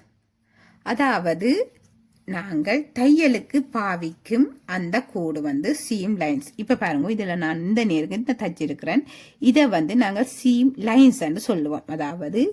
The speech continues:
உங்களுக்கு விளங்கும், இதுல நான் தச்சிருக்கிறேன். இந்த நேர் வந்து சீம் லைன்ஸ் என்று சொல்லுவோம். அதே நேரம் வந்து நாங்க கோடு கீறி அதுக்கு மேல கீறினாலும் சீம் லைன்ஸ் என்று தான் சொல்லுவோம். அம், இது வந்து மிகவும் முக்கியமானது. எ-, அதாவது, நான் கொஞ்சமாகத்தான் சொல்றேன்.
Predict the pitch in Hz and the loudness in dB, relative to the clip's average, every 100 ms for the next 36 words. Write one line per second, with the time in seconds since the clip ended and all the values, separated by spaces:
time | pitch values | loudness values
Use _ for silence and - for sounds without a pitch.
0 | - _ _ _ _ _ _ - 175 165 | -4 _ _ _ _ _ _ -6 -4 -2
1 | 175 214 208 156 175 269 - 214 180 175 | -2 -2 -2 -2 2 2 0 -6 -4 0
2 | 226 240 226 208 190 - 175 151 175 - | 2 2 2 -2 -4 -4 -4 -2 -2 2
3 | 226 240 208 156 151 147 156 170 254 - | 6 6 4 2 0 0 -2 -2 -2 -2
4 | 254 233 220 247 185 156 160 147 175 185 | 0 4 6 4 4 0 -2 -4 -4 -4
5 | 151 160 214 214 233 247 196 170 165 175 | -2 -2 -4 -2 2 4 4 0 -2 -2
6 | 175 208 - 254 254 226 226 220 220 - | -4 -6 2 6 6 4 0 -2 -2 -2
7 | 190 233 233 196 175 170 165 170 151 151 | -2 0 0 0 -2 -4 -6 -4 -2 -2
8 | 147 165 277 - 285 277 277 208 180 160 | -4 -2 -4 0 4 6 6 4 -2 -6
9 | 151 147 190 254 - 143 151 254 - - | -8 -4 -2 -2 -4 -6 -4 -4 -4 -12
10 | - - _ - 214 240 240 - 269 339 | -20 -20 _ -4 0 2 2 4 6 8
11 | 302 233 233 370 254 214 185 180 175 190 | 6 4 4 6 6 4 0 -2 -4 -4
12 | 180 175 175 185 196 - - 190 185 196 | -2 -2 -2 -4 -6 -8 -10 -8 -6 -2
13 | 220 202 214 277 262 269 320 370 247 175 | -2 -2 0 0 0 2 0 2 -2 -4
14 | 170 165 247 233 175 156 294 | -6 -6 -6 -6 -6 -4 -4